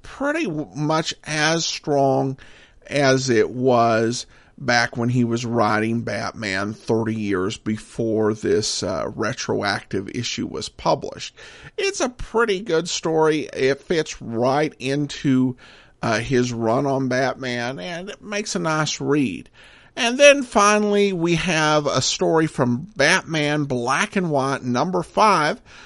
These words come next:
which involves a scheme by Two-Face.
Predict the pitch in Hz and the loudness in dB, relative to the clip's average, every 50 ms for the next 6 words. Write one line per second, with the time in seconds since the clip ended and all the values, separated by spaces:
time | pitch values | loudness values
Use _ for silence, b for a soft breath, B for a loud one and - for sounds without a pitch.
0 | B B B B B - 285 262 277 277 254 - 269 254 240 214 220 214 208 208 | B B B B B -6 -4 -2 -2 -2 -2 0 0 0 0 2 2 4 6 6
1 | 214 214 202 190 - - - - 170 170 170 170 160 - - - - - - 175 | 6 4 2 0 -4 -8 -6 -4 -2 0 0 0 0 0 -2 -2 -4 -4 -4 -4
2 | 170 165 165 160 151 143 139 123 123 123 120 123 120 - - - - 202 202 185 | -2 -2 0 0 0 2 2 2 2 2 -2 -4 -4 -6 -6 -4 -2 0 0 0
3 | - - - 147 101 76 55 55 - - - - - | -2 -2 -4 -4 -4 -4 -6 -8 -8 -8 -8 -8 -10